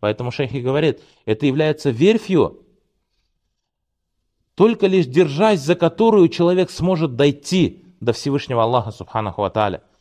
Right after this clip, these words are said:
"Ва хия калиматуль ислам". Это и есть слова ислама. "Ва мифтаху дарис салам". И они являются, э, ключами обителя мира. "Ва бихан касама насу иля шакиин ва саид". И лишь по причине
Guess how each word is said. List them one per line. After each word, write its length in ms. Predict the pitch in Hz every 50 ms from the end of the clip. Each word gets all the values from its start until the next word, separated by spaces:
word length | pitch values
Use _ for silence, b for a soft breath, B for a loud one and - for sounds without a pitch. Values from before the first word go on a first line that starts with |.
| _ _ _ _
"Ва 120 | - 107 98
хия 180 | 135 127 113
калиматуль 560 | - - 151 151 143 120 107 - 101 95 78
ислам". 460 | 95 - - - 117 120 113 95 - -
Это 220 | - 131 147 - 139
и 60 | 127
есть 180 | 127 123 120 -
слова 260 | - 113 107 107 90 -
ислама. 460 | 92 - - 107 104 104 101 - - _ _ _ _ _ _ -
"Ва 80 | 107 107
мифтаху 480 | 113 120 - - - 160 - - 113
дарис 300 | 110 120 120 113 - -
салам". 420 | - - 101 107 120 123 117 95 - b b b b b
И 60 | b
они 280 | 95 101 123 160 175 160
являются, 580 | 127 117 135 143 151 143 - - - 120 107 - b b b b b b _ -
э, 440 | 104 104 98 98 98 98 92 92 92 - _ _ _ _ _ _ _ _ _ _ _ _ _ _ _ _ _ _ _ -
ключами 520 | 120 117 120 - - 165 170 165 160 139
обителя 520 | 113 107 107 123 - - - 131 113 107
мира. 460 | 98 107 131 143 147 123 101 - - - - _ _ _ _ _ _ _ _ -
"Ва 120 | 104 117
бихан 320 | 123 135 131 - 151 143 135
касама 420 | - 170 165 - - 170 151 147
насу 380 | 147 143 151 170 165 - - 151
иля 200 | 143 135 131 127
шакиин 500 | - - 135 - - 175 165 156 151 139
ва 80 | 127
саид". 600 | 120 - - 131 117 139 170 180 151 - - _ b b b b b b b b b -
И 80 | 135
лишь 220 | 143 185 196 - -
по 80 | 170
причине 680 | - - 160 160 - - 208 208 190 175 156 139 -